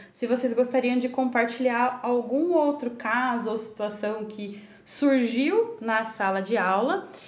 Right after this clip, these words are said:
e que, na mesma medida, vocês acreditam que foi exitosa a prática pedagógica que vocês desenvolveram.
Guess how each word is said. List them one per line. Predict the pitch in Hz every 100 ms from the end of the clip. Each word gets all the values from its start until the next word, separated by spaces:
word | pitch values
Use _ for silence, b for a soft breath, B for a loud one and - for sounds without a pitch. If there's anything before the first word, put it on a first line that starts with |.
| B 240
e | 285
que, | 285 311 349 370 262
na | 277 285
mesma | 285 302 403 403 359 349
medida, | 320 240 247 262 240 277 285 277
vocês | 208 240 247
acreditam | 254 254 233 233 233
que | 226
foi | - 220 220 -
exitosa | 233 226 226 - 202 208 214
a |
prática | 208 233 233 247 - 233
pedagógica | - 208 214 196 196 196
que | 214
vocês | 196 208 208 196
desenvolveram. | 185 208 226 202 180